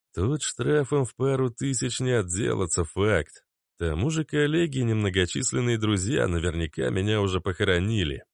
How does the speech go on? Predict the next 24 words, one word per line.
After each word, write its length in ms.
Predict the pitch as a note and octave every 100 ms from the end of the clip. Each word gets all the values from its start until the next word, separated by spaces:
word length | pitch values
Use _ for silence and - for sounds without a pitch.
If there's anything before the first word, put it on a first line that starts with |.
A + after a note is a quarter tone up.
| _ _
Если 560 | E2+ D#2+ G#2+ C#3 - C3+
вдуматься, 920 | A#2 G2 D3+ C#3+ G#2 - D#2+ C#2+ -
мне 260 | - D#3 E3+
ведь 200 | D#3 A#2+
даже 300 | B2+ C#3+ B2
комфортно 720 | - D3 F#2 - C#2 - -
слоняться 680 | F2+ F2+ E2 E2+ F2 - F2
по 180 | F2+ F2
местной 380 | G#2+ F#2+ G2 D#2+
глуши 460 | E2 E2 - A#2+
с 100 | -
рюкзаком 580 | E2+ D#2 E2 D#2+ A2+ F2+
за 120 | D#2+
плечами. 720 | D#2 E2+ - G2 F#2+ D2+ B1+ - _ _ F3
Одиночество, 1040 | - D3+ C#3+ C#3 D3+ D#3 C3+ A#2+ - E2+
что 320 | D2+ - D2
в 60 | A#2
очаге, 640 | F2+ - E2+ D#2 B2+ G2+
что 260 | - - F2+
во 120 | E2
внешнем 680 | F2 G#2 G2 - F2 D#2+ G#2
мире, 240 | - D#2+
дело 320 | D2 G2+ -
привычное. 880 | F2 F2 E2 A2+ A2+ - D#2 B1+ -